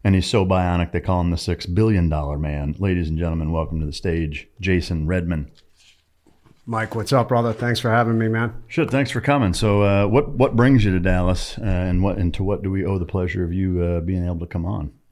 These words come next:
Speaker 2: Yeah, man, I was down here, uh, speaking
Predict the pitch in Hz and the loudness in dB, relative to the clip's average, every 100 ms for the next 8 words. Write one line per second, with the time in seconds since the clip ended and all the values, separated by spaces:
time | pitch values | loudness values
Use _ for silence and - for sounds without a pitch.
0 | _ - - - - 143 175 175 175 170 | _ -20 -20 -20 -2 6 6 6 2 0
1 | 113 139 147 135 139 135 123 117 113 - | 2 2 4 4 4 4 2 0 -2 0
2 | 156 208 196 | 2 0 -4